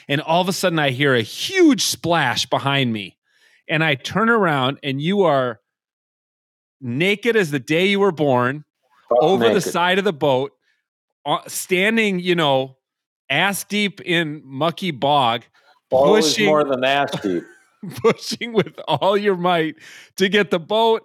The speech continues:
Speaker 1: off the bog so that we could pick up the decoys and move sixty <laughs> yards. And I thought, "Holy smokes,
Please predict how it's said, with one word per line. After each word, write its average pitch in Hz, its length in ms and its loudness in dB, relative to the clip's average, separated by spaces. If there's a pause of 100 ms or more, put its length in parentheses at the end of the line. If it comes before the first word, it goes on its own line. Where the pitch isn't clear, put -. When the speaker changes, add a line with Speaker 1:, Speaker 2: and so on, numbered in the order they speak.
Speaker 1:
off 180 340 0
the 165 100 -6
bog 156 520 0
so 170 200 -6
that 175 100 -6
we 165 140 -4
could 151 180 -6
pick 185 180 -2
up 196 120 0
the 175 100 -2
decoys 175 460 -2
and 147 120 -4
move 202 260 2
sixty 139 500 -8
<laughs> - 20 -6
yards. 143 560 -8 (720)
And - 100 -2 (100)
I 208 100 -2 (280)
thought, - 160 -4 (260)
"Holy 180 240 -14
smokes, 151 540 -4